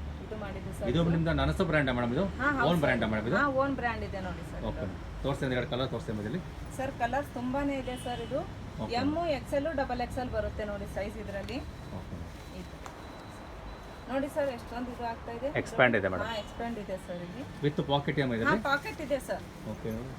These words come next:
Speaker 1: ಇಲ್ಲಿ ನೋಡಿ ಸರ್.
Speaker 2: With
Speaker 1: ಪಾಕೆಟ್
Speaker 2: pocket.
Speaker 1: ನೋಡಿ ಸರ್, ಇಲ್ಲಿ ಎಷ್ಟು ಉದ್ದ ಬಂದಿದೆ ನೋಡಿ ಸರ್, ಇಲ್ಲಿ.
Speaker 2: With pocket.
Speaker 1: ಹಾ, ಪಾಕೆಟ್
Speaker 2: ಓಕೆ.
Speaker 1: ಇದೆ ಸರ್.
Speaker 2: ಓಕೆ.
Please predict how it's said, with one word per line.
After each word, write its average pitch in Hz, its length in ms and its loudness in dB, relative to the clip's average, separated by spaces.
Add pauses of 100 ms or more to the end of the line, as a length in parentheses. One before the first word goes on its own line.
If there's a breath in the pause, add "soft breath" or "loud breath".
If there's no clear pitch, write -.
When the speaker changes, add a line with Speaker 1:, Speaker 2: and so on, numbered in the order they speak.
(640)
Speaker 1:
ಇಲ್ಲಿ 247 140 -4
ನೋಡಿ 277 240 0
ಸರ್. - 120 -8 (520)
Speaker 2:
With 120 180 0
Speaker 1:
ಪಾಕೆಟ್ - 80 -2
Speaker 2:
pocket. 277 360 6
Speaker 1:
ನೋಡಿ 277 220 0
ಸರ್, 285 200 2
ಇಲ್ಲಿ 254 160 0
ಎಷ್ಟು 262 220 0
ಉದ್ದ 254 220 0
ಬಂದಿದೆ 254 340 -2
ನೋಡಿ 254 240 -2
ಸರ್, 262 200 0
ಇಲ್ಲಿ. - 100 -2
Speaker 2:
With - 200 0
pocket. 113 300 0
Speaker 1:
ಹಾ, 190 200 -2
ಪಾಕೆಟ್ 123 340 0
Speaker 2:
ಓಕೆ. 185 100 -2
Speaker 1:
ಇದೆ 170 120 -4
ಸರ್. - 260 -6
Speaker 2:
ಓಕೆ. - 300 -6